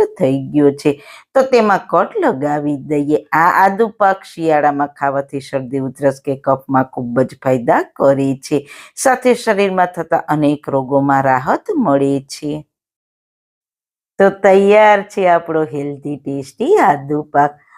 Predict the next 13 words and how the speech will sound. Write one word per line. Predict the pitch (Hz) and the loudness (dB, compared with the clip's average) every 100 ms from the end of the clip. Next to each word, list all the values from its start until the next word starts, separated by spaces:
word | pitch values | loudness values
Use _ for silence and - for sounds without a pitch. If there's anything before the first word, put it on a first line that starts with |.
| - | 0
આ | 196 | 2
આદુ | 208 214 233 | 2 2 0
પાકને | 226 208 202 196 | 0 0 0 -4
તમે | 190 180 180 - | -2 -2 -2 -4
એરટાઇટ | 156 156 156 151 | -4 -2 -4 -4
કન્ટેનરમાં | 151 151 151 143 143 139 135 131 | -6 -4 -2 0 0 0 0 0
ભરીને | 139 135 139 135 | -2 0 0 -2
પંદર | 135 139 135 131 | -2 -2 0 -2
થી | - 131 | -4 -4
વીસ | 127 135 - | -4 -6 -6
દિવસ | 135 131 131 | -4 -2 -2
સ્ટોર | - - 127 135 | -4 0 0 0
પણ | - 170 330 | 0 0 0